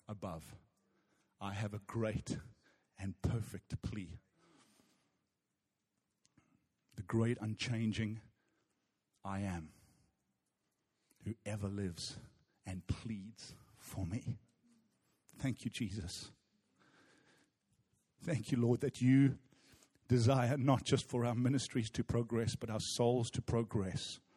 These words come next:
We thank you that you have made a way. We thank you that you have gone before. We thank you that you are sympathetic, that you feel so deeply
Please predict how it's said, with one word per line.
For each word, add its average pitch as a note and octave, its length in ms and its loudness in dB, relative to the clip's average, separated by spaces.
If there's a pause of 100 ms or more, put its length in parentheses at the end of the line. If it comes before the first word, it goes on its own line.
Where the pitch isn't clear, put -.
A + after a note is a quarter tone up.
(1040)
We - 80 -6
thank D3+ 340 2
you B2 80 4
that A2 200 0
you A#2 160 4
have A2 180 0
made A2 280 2
a A2+ 60 6
way. A2+ 380 2 (1400)
We - 100 -2
thank D3 260 0
you B2+ 80 2
that A2+ 160 0
you A#2 80 4
have - 140 0
gone B2 320 0
before. F#2+ 520 -2 (840)
We A2+ 140 0
thank D3 400 0
you A#2+ 120 6
that G#2+ 300 0
you B2+ 460 0
are A2+ 80 0
sympathetic, - 1000 -2 (2750)
that A2 220 -2
you C3 100 6
feel C3+ 640 0
so A#2+ 260 2
deeply A#2 600 0